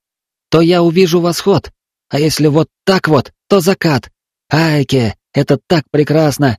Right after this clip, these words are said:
видеть восход и закат! Айке, я хочу их видеть ещё долго-долго! Айке, а ещё я хочу есть! Я понимаю, что есть нельзя, потому что я тогда толстею, а когда я толстею, то приближаю день своей смерти,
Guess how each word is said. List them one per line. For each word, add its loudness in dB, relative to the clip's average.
видеть 2
восход -2
и 2
закат! -2
Айке, -2
я -4
хочу 0
их 0
видеть 0
ещё 0
долго-долго! 0
Айке, 0
а 0
ещё 2
я 2
хочу 0
есть! 0
Я 0
понимаю, 0
что -4
есть 0
нельзя, 0
потому 0
что -2
я 2
тогда 0
толстею, -2
а -2
когда -2
я 2
толстею, 0
то -2
приближаю 0
день 0
своей -2
смерти, -4